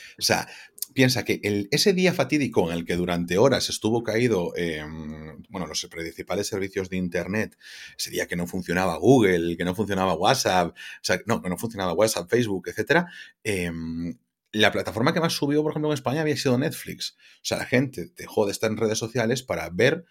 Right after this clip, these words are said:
cosas en Netflix directamente, porque se ha cogido un hábito, se ha cogido una tendencia, creo que quien no lo tenía se lo ha implantado. Quiero decir, si hasta mi abuelo tiene Prime Video y Netflix y tiene noventa y dos años, pues mira, lo tienes al golpe, o, o,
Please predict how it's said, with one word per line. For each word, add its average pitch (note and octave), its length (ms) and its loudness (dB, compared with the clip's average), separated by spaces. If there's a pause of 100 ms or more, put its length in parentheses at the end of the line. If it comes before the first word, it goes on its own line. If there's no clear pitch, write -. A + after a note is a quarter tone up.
(220)
cosas - 340 0
en E2+ 140 -6
Netflix E2+ 340 -8
directamente, E2 680 -8 (280)
porque G#2+ 420 0 (520)
se - 140 -2
ha C3+ 60 2
cogido F#2 280 -4
un F2 100 -2
hábito, F#2+ 300 -2
se - 100 -8
ha - 20 -12
cogido - 280 -10
una D#2+ 160 -12
tendencia, F#2 400 -8
creo F2+ 160 -2
que F#2 120 -4
quien F2 160 -8
no F2+ 100 -2
lo F#2 120 -4
tenía F2 340 -2
se - 140 -8
lo D#2+ 40 -10
ha D#2+ 40 -8
implantado. F2 520 -6
Quiero - 180 -6
decir, - 180 -14
si - 160 -6
hasta E2 200 -10
mi E2+ 80 -10
abuelo G2+ 360 2
tiene G#2+ 240 -2
Prime F2 280 -2
Video F2+ 180 -2
y F2+ 40 0
Netflix G2 640 -4 (240)
y F2+ 100 -10
tiene F2 240 -2
noventa D#2 340 -10
y D#2 60 -14
dos F2 220 -6
años, G#2 460 -4 (460)
pues D2+ 480 -6
mira, F#2+ 260 -4 (800)
lo - 160 -8
tienes E2+ 300 -4
al D#2 360 -4
golpe, D#2+ 240 -10
o, D#2+ 60 -8
o, - 320 -4